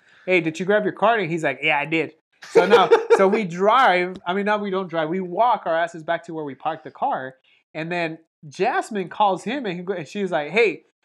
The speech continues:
Speaker 1: did you just use the A T M?" And Baca's like, "I did." He's like, "You left your fucking card on the A T M." How the fuck did she know that this motherfucker left her card? Left his card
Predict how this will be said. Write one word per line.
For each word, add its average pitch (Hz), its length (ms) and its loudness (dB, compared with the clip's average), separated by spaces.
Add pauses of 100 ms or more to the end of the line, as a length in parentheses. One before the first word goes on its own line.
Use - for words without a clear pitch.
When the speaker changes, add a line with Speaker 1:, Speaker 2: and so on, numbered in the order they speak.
(160)
Speaker 1:
did 165 140 -4
you 262 80 -4
just 294 220 -2
use 240 180 -6
the 202 120 -4
A 190 140 2
T 190 220 -4
M?" 220 220 -4 (180)
And 180 100 8
Baca's 190 260 4
like, 170 220 2
"I 160 100 2
did." 180 340 0 (340)
He's 165 160 -6
like, 160 240 2
"You 190 120 -2
left 240 280 0
your 202 100 -4
fucking 214 360 -4
card 214 260 2
on 170 100 -4
the 165 100 -6
A 185 120 -2
T 190 160 -6
M." 190 180 0 (240)
How 240 200 0
the 302 140 4
fuck 262 380 -6
did 220 140 -8
she 208 240 -10
know 214 340 0
that 254 100 2
this 240 200 2
motherfucker 220 640 -2
left 233 240 0
her 170 80 -8
card? 226 400 -4 (420)
Left 220 280 -2
his 254 260 -2
card 262 320 -2